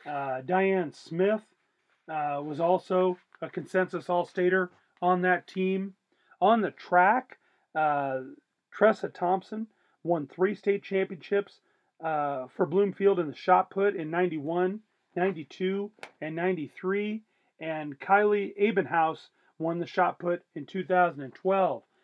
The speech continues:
But I think when you look at basketball and volleyball together, that Laura Broders is the all-time greatest Creighton Bulldog girl athlete of all time. The, uh, southeast corner of Knox County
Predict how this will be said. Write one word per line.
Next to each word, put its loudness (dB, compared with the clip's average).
But -4
I 6
think -8
when -2
you 4
look 0
at 0
basketball 2
and -8
volleyball 0
together, -2
that -10
Laura 4
Broders -2
is -8
the -6
all-time -2
greatest -4
Creighton 0
Bulldog -4
girl 2
athlete -4
of -6
all -6
time. -8
The, -6
uh, -4
southeast 0
corner -2
of -2
Knox 2
County 0